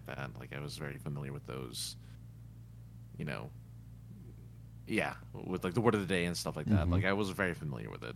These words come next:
Speaker 1: you know.
Speaker 2: Their, uh, the first year of Philly Comic Con, uh, the genie was actually there. And he was supposed to have
Speaker 1: Yes,
Speaker 2: a panel.
Speaker 1: yeah.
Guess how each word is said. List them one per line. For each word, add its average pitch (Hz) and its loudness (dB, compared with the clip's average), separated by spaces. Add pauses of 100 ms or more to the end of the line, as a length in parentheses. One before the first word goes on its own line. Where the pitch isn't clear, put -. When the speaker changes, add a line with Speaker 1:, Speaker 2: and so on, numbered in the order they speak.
(120)
Speaker 1:
you 80 -4
know. 69 -2 (520)
Speaker 2:
Their, 101 12
uh, 92 12
the 90 12
first - 12
year 101 12
of 87 10
Philly 101 12
Comic 95 12
Con, 85 6 (680)
uh, 87 12
the 87 12
genie 92 12 (160)
was - 10
actually 90 10
there. 82 2 (920)
And - 8
he 104 12
was 95 12
supposed 113 12
to 98 12
have 92 12
Speaker 1:
Yes, 87 4
Speaker 2:
a 120 12
panel. 110 12
Speaker 1:
yeah. 87 -4